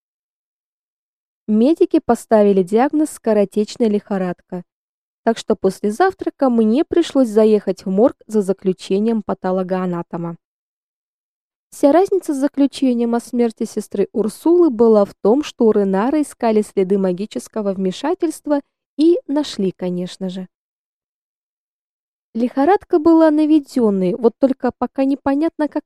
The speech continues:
именно. Я отказывалась даже предположить, что служащих нашей внутренней тюрьмы могли подкупить. Но, с другой стороны, для того, чтобы это заклинание подействовало, нужно видеть объект. Вот тут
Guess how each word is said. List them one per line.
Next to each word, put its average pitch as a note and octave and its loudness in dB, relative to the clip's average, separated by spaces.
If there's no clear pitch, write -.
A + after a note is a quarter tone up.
именно. F3+ -2
Я A#3 0
отказывалась C4+ 4
даже A#3 4
предположить, C#4+ 0
что - -8
служащих G#3 -6
нашей G3+ -2
внутренней F#3+ -4
тюрьмы G3 -4
могли G#3 -2
подкупить. - -8
Но, G3 0
с C4+ -8
другой A3+ 0
стороны, G3 -4
для D4 0
того, A3 0
чтобы F#3+ -6
это F#3+ -6
заклинание F#3+ -4
подействовало, C#4+ -2
нужно A#3+ 0
видеть A#3 -4
объект. F3 -8
Вот G#3 2
тут F4+ 2